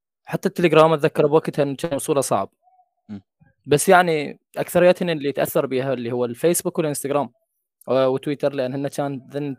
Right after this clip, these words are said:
Speaker 1: ثلاث مراكز رئيسية
Speaker 2: لك،
Speaker 1: اللي هو
Speaker 2: لك،
Speaker 1: لنشر الوعي الطائفي بوقتها كان.
Speaker 2: أخي، أنت ليش تج-، إيش دا تحكي أنت؟ أنت، أنت تج-، تعرف إيش سووا هم؟ هم وقفوا ال-، الإنترنت كله بالعراق،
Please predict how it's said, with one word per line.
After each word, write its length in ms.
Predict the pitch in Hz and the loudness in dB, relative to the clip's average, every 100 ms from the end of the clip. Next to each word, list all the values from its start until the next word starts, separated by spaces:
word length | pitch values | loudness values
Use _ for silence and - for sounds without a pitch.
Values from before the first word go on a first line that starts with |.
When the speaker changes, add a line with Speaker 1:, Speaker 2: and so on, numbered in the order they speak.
| - | -8
Speaker 1:
ثلاث 240 | 165 - - | -10 -10 -8
مراكز 540 | 139 139 147 - 151 | -2 0 0 -4 -6
رئيسية 500 | 139 110 120 - 135 | -6 -6 -8 -8 -6
Speaker 2:
لك، 60 | 123 | -6
Speaker 1:
اللي 180 | 117 120 | -6 -6
هو 340 | 123 120 104 - _ 127 | -4 -4 -8 -14 _ -12
Speaker 2:
لك، 180 | 120 117 | -12 -6
Speaker 1:
لنشر 340 | 131 151 151 | 0 2 2
الوعي 240 | 139 143 131 | 4 2 2
الطائفي 540 | - 147 135 - 120 _ | 0 0 0 -4 -12 _
بوقتها 360 | 135 131 143 131 | -12 -8 -4 -4
كان. 300 | - 123 101 _ _ _ _ | -4 -6 -8 _ _ _ _
Speaker 2:
أخي، 240 | 131 - 143 | -16 -8 -8
أنت 300 | 117 107 120 | -8 -12 -8
ليش 120 | 127 | -8
تج-، 240 | - 131 | -8 -10
إيش 140 | 110 101 | -10 -4
دا 140 | 127 | 0
تحكي 400 | 147 156 - 107 | 0 -2 -8 -6
أنت؟ 200 | 98 - | -8 -10
أنت، 360 | 90 92 95 - 92 _ - | -16 -16 -16 -14 -14 _ -20
أنت 300 | 92 - 98 | _ -12 -6
تج-، 220 | 107 147 - | -4 -4 -4
تعرف 300 | 107 123 165 | -2 0 2
إيش 80 | 175 | 0
سووا 280 | - 202 190 | 6 6 8
هم؟ 300 | 175 185 175 | 4 0 0
هم 440 | 180 170 120 120 | -4 -4 -4 0
وقفوا 520 | 120 123 131 127 127 123 | 2 0 0 -2 0 -2
ال-، 60 | - _ - | -6 _ -4
الإنترنت 560 | 117 120 131 139 190 - | -2 0 0 4 2 4
كله 200 | 196 226 | 4 4
بالعراق، 340 | 226 196 156 | 4 2 0